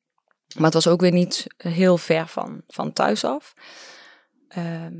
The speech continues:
maar goed, ik, eh, heb mijn vrienden gedag gezegd, in de auto gestapt en, eh, ja, navigatie aangezet, maar die was toen nog niet helemaal wat het nu is. En de, de accommodatie was dus midden in de bossen,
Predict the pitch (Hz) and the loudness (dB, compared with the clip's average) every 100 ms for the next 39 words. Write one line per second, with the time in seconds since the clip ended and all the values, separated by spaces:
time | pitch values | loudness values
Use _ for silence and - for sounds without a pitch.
0 | 175 _ - 214 269 330 277 254 - 220 | -18 _ 4 4 6 4 4 -2 2 6
1 | 208 196 208 208 190 180 208 180 160 165 | 6 6 4 2 -2 2 4 4 2 0
2 | 202 240 - 208 196 - - 196 190 190 | -2 -4 -4 -6 -6 -8 -10 -8 -6 -8
3 | 190 185 180 - - - - - 175 170 | -8 -8 -10 -12 -12 -14 -16 -10 -8 -8
4 | 165 160 156 - - - - 143 - _ | -10 -14 -16 -20 -20 -16 -12 -12 -14 _
5 | - _ _ 170 180 175 175 185 185 - | -20 _ _ -6 -2 0 2 2 2 0
6 | - 165 165 175 170 156 151 - - _ | 0 0 0 -2 -2 -4 -8 -12 -14 _
7 | - 185 170 185 180 180 170 156 160 160 | 0 2 2 0 -2 0 -2 -2 -4 -8
8 | 156 175 220 - 190 196 - - - - | 0 6 6 6 2 0 -6 -16 -20 -20
9 | _ - 254 240 240 202 214 202 - 180 | _ 2 4 4 2 4 6 6 4 4
10 | 185 - 175 175 160 - 165 180 - 180 | 4 2 0 -2 0 -4 -6 -6 -4 0
11 | 180 151 165 196 302 - 262 269 | 0 0 0 2 4 4 4 2